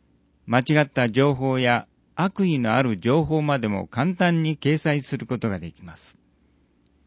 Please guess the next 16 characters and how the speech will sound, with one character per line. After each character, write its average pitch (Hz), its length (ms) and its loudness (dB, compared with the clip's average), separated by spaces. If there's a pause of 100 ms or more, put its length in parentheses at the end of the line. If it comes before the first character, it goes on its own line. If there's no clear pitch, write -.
(680)
そ - 180 -6
の 220 180 2
情 202 220 4
報 165 280 0
は 151 260 2 (280)
一 127 80 -2
瞬 196 440 4
に 175 140 2
し - 120 -6
て 151 320 2
世 - 260 -6
界 160 260 4
中 139 200 0
に 131 160 0
流 117 60 0 (120)
れ、 90 280 -10